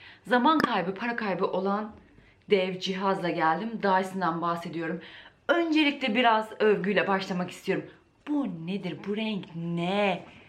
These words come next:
Bu his ne? Bu doku ne? İçinde ne var? Hepsinden konuşacağız. Bilmiyorum, Dyson fanı mısın yoksa nefret mi ediyorsun? O paraya değer mi? Değmez mi? Ne düşüncedesin?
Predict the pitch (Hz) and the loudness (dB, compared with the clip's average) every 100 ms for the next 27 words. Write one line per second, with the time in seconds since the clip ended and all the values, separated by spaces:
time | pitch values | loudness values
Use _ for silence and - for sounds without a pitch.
0 | - - - - 226 240 233 233 - - | -20 -20 -16 -4 2 4 2 -2 -12 -8
1 | 202 233 - - 196 196 214 220 190 - | -6 -6 -10 -6 0 2 4 4 2 -2
2 | 262 - 269 269 277 247 262 285 - 226 | -6 2 0 2 0 4 4 4 0 -4
3 | - 285 294 277 240 277 262 254 285 - | 4 6 6 4 2 4 4 4 0 -10
4 | _ _ - 220 - 175 170 156 - 156 | _ _ -6 -6 -6 -8 -6 -8 -10 -8
5 | - - 170 190 - - - - - 339 | -8 -2 -2 -2 -8 -20 -20 -12 0 4
6 | 311 240 220 233 240 240 - 226 226 226 | 6 4 4 2 2 -4 -8 -2 0 2
7 | 202 214 220 226 233 220 214 240 240 196 | 0 -2 -4 -2 0 2 0 -2 -2 -2
8 | 185 180 160 - - 208 214 180 190 208 | -2 -6 -4 -6 -4 -2 -2 0 2 2
9 | 214 202 190 180 - - - 254 254 247 | 2 2 -2 -4 -14 -20 0 4 4 4
10 | 247 233 185 190 277 269 247 233 208 202 | 0 0 0 2 4 4 0 0 2 2
11 | 202 202 | -2 -6